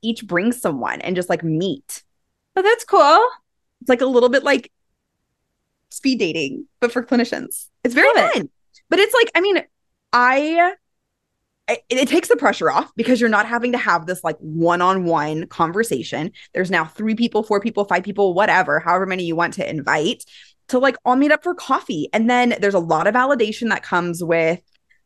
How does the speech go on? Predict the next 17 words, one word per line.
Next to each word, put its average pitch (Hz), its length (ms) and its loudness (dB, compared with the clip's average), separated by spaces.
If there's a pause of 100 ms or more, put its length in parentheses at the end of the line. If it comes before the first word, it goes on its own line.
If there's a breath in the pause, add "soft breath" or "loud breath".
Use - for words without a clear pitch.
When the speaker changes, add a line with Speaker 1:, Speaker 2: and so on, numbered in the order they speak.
Speaker 1:
like, 180 140 0
having 180 380 -2
these 196 100 -2
conversations 180 640 -2
in 165 100 -2
person 220 380 -2
with 156 160 -2
your 160 80 0
community. 175 500 -2
I - 120 -2
know 160 140 -2
there 139 160 -2
can 160 140 -8
probably 240 480 -2
be 208 220 -6
some, 208 240 -4
like, 208 260 -2